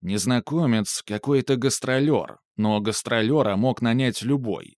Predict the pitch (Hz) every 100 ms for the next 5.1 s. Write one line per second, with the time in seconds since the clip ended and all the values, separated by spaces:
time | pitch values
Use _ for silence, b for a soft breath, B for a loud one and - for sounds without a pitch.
0 | - 120 110 131 - 107 67 50 _ _
1 | _ _ _ 95 110 127 131 135 131 131
2 | 143 - 127 80 - - _ _ _ _
3 | _ _ _ _ _ _ _ _ 90 101
4 | 139 165 165 180 165 113 82 73 - -